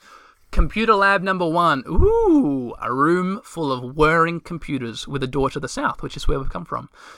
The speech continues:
You can see lilac keycard here. Ah, bada bing, bada boom. We've got the keycard to the lilac door, which we found in the last episode. Get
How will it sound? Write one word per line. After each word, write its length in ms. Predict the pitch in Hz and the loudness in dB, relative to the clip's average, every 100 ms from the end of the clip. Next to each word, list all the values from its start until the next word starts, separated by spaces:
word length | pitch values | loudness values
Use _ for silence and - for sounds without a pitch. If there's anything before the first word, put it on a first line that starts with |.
| _ | _
You 80 | 165 | -4
can 140 | 165 | -2
see 180 | - 143 | -2 -4
lilac 600 | 139 156 226 233 254 - | 0 2 2 2 -2 -6
keycard 480 | - 381 - - 156 | -2 -2 2 2 2
here. 240 | 170 151 | 0 -4
Ah, 520 | 131 143 226 226 226 220 | -2 -2 4 8 8 6
bada 160 | 233 226 | 0 -4
bing, 180 | 240 233 | -6 -4
bada 160 | 233 220 | -6 2
boom. 320 | 262 254 214 | 2 2 0
We've 120 | 202 | -2
got 140 | 240 | -4
the 80 | 226 | -6
keycard 480 | - 240 233 240 226 | -8 -8 -2 0 0
to 80 | 226 | -2
the 80 | 220 | 4
lilac 380 | 214 214 175 | 4 4 0
door, 240 | 180 175 151 | -2 0 0
which 200 | 143 - | 0 0
we 160 | 139 | 0
found 380 | 135 131 123 123 | 0 -4 -4 -4
in 60 | 120 | -6
the 80 | 117 | -4
last 280 | 117 113 | -4 -6
episode. 460 | - - - 104 120 - - - - - _ - | -10 -10 -10 -8 -10 -16 -20 -20 -20 -20 _ -4
Get 280 | 165 - | -4 -4